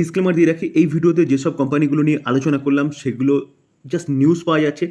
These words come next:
সেগুলো আপনাদের সামনে তুলে ধরার চেষ্টা করলাম, কোনো বাই রেকমেন্ডেশন নয়। আমরা যারা মার্কেটে আছি, তাদের জন্য অবশ্যই নিউজগুলো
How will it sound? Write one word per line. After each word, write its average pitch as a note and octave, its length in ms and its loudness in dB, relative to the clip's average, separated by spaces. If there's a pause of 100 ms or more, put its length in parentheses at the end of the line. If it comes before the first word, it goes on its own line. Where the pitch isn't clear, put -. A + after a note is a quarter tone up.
(160)
সেগুলো C#3 260 -2
আপনাদের C3+ 260 -4
সামনে D3 220 -2
তুলে C#3+ 200 4
ধরার D#3 200 0
চেষ্টা D3+ 240 -4
করলাম, D#3 200 0 (720)
কোনো F#3 140 2 (160)
বাই B2 200 0
রেকমেন্ডেশন G#2+ 640 -4
নয়। E2 140 -16 (1300)
আমরা G3+ 240 2
যারা A#3 180 2
মার্কেটে G#3 320 0
আছি, A3 160 -2
তাদের D#3+ 180 0
জন্য G3 120 -2 (140)
অবশ্যই E3+ 320 -2
নিউজগুলো D3 300 2